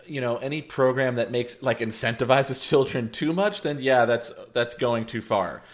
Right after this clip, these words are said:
But I really think for the average per-, like, if it's your fourth child or above, let's say,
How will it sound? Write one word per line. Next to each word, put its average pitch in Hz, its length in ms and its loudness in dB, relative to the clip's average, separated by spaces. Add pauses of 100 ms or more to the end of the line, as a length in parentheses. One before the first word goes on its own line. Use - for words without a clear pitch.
(120)
But 135 120 0
I - 20 4
really 160 200 4
think 147 220 -2
for 139 100 -4
the 127 200 -4
average 139 380 0
per-, 139 140 -2
like, 135 200 0
if 135 80 -2
it's 147 160 -6
your 139 260 0 (1000)
fourth 147 420 6
child 127 520 6 (800)
or 127 200 2
above, 113 400 -2
let's 127 220 -2
say, 143 360 -2